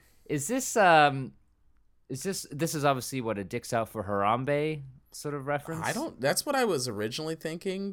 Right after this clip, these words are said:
Speaker 2: but I, yeah, I guess Dicks Out for Harambe is kind of the, the hashtag Dicks Out, and this is hashtag Wieners Out, so.
Speaker 1: Yeah.
Speaker 2: Yeah, I guess
Speaker 1: And
Speaker 2: that's probably the, what they're going with there.
Speaker 1: Which is,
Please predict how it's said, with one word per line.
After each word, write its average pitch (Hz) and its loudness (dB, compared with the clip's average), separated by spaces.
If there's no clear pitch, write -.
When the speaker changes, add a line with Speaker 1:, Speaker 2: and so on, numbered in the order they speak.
Speaker 2:
but 107 -2
I, 113 -4
yeah, 160 -8
I 170 -4
guess 175 -4
Dicks 175 -4
Out 151 -2
for 135 -2
Harambe 107 -2
is 104 -4
kind 98 -10
of 95 -12
the, 95 -8
the 104 -4
hashtag 101 0
Dicks 101 -4
Out, 98 0
and 87 -8
this 90 -8
is 85 -10
hashtag 90 -8
Wieners 87 -8
Out, 82 -10
so. 87 -4
Speaker 1:
Yeah. 127 2
Speaker 2:
Yeah, 131 2
I 120 2
guess 131 2
Speaker 1:
And 131 0
Speaker 2:
that's 120 -4
probably 107 0
the, 98 -6
what 98 -6
they're 95 -4
going 90 -10
with 95 -14
there. 90 -10
Speaker 1:
Which 135 -6
is, 107 -8